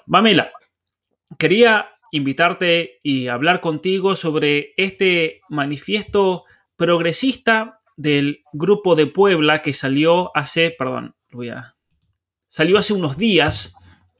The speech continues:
eh, un manifiesto en el cual ellos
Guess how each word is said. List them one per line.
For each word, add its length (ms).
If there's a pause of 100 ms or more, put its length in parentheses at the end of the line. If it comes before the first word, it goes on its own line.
(840)
eh, 480
un 140
manifiesto 580
en 80
el 160
cual 220
ellos 500